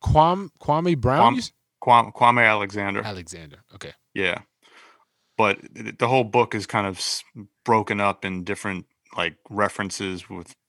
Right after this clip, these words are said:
Speaker 2: with basketball and sports and, and how you work, um, solo and as a team and all this different stuff. But one of the, one of, like, the, the chapters is about grit, and, and it gives you, like,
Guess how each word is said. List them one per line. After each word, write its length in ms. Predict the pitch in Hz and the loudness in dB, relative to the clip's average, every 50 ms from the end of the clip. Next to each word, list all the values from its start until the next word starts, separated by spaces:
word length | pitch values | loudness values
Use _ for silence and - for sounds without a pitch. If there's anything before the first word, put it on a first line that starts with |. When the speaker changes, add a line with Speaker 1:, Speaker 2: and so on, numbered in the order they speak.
| _ - | _ -12
Speaker 2:
with 180 | 101 92 - - | -12 -10 -2 2
basketball 840 | 98 95 95 - - - 92 - 95 90 90 90 90 90 87 87 | 4 4 4 2 -2 -10 -6 -2 0 2 2 2 0 -2 -4 -8
and 320 | 87 87 87 87 87 85 | -10 -10 -12 -12 -12 -12
sports 560 | - - - - 98 92 92 90 90 - - - | -14 -14 -10 -6 -2 -2 -2 -2 -4 -6 -12 -12
and, 380 | 90 87 85 82 80 80 - - | -10 -10 -10 -12 -14 -16 -18 -12
and 280 | - 104 92 90 85 85 | -10 -10 -8 -8 -10 -8
how 140 | 87 98 95 | -4 -4 -4
you 180 | 90 87 87 | -4 -4 -6
work, 420 | 85 87 92 92 90 - _ - - _ _ _ _ _ _ _ | -6 -4 -2 -4 -4 -4 _ -18 -20 _ _ _ _ _ _ _
um, 480 | 104 101 92 90 - - 90 - - - - | -12 -10 -10 -8 -8 -10 -12 -12 -14 -14 -10
solo 460 | - - 143 135 127 120 117 117 110 | -2 2 4 6 6 6 4 2 2
and 100 | 104 98 | 0 -2
as 80 | 92 87 | -4 -8
a 40 | 92 | -10
team 440 | - - - 107 95 95 92 90 87 | -12 -10 -8 -8 -8 -8 -8 -10 -10
and 100 | 87 87 | -8 -6
all 160 | 87 87 87 | -4 -4 -6
this 220 | 87 90 - - - _ - 151 _ | -6 -10 -14 -16 -18 _ -20 -16 _
different 260 | 104 98 - 95 - | -14 -14 -14 -14 -16
stuff. 280 | - - - - - _ | -10 -6 -6 -6 -6 _
But 140 | 98 98 - - - | -10 -10 -10 -10 -12
one 220 | 101 98 101 98 | -6 -4 -2 -2
of 100 | 92 85 | -2 -4
the, 260 | 87 90 87 85 82 - _ _ _ - - - - _ _ _ _ _ _ - | -6 -6 -6 -6 -8 -12 _ _ _ -20 -20 -20 -20 _ _ _ _ _ _ -10
one 140 | 101 95 | -10 -8
of, 100 | 92 87 | -8 -10
like, 240 | 85 85 82 82 - _ _ - | -10 -12 -14 -14 -16 _ _ -14
the, 340 | 95 87 85 82 82 85 - _ _ _ _ _ | -12 -12 -10 -12 -14 -18 -20 _ _ _ _ _
the 60 | - - | -16 -10
chapters 580 | - - 104 92 90 - - 90 90 85 82 87 | -6 -2 -2 -2 -2 -2 -6 -10 -12 -12 -12 -14
is 100 | 85 92 | -14 -16
about 400 | 90 - 92 87 87 90 90 _ _ _ _ | -10 -4 -4 -2 -2 -4 -8 _ _ _ _
grit, 300 | - 101 92 87 85 - _ - | -6 -6 -4 -4 -6 -10 _ -12
and, 220 | 104 98 90 87 | -12 -12 -12 -10
and 140 | 107 104 98 | -10 -8 -8
it 80 | 92 92 | -8 -4
gives 260 | 117 113 107 101 98 | -2 -2 -2 -2 -6
you, 220 | 104 101 98 95 92 | -6 -6 -6 -6 -6
like, 220 | 92 87 90 82 | -6 -8 -8 -10